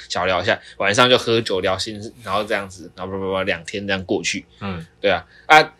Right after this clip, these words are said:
Speaker 1: 呃，简单来说，最近哦，呃，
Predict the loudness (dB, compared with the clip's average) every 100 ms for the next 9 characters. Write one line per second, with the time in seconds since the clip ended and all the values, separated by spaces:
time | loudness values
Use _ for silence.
0 | _ _ _ 6 8 6 6 6 6 6
1 | 6 6 6 2 -4 -12 -20 _ _ _
2 | -20 -16 -2 6 6 8 8 8 6 4
3 | 0 -4 8 8 10 4 0 -2 -4 -10
4 | 0 2 4 4 2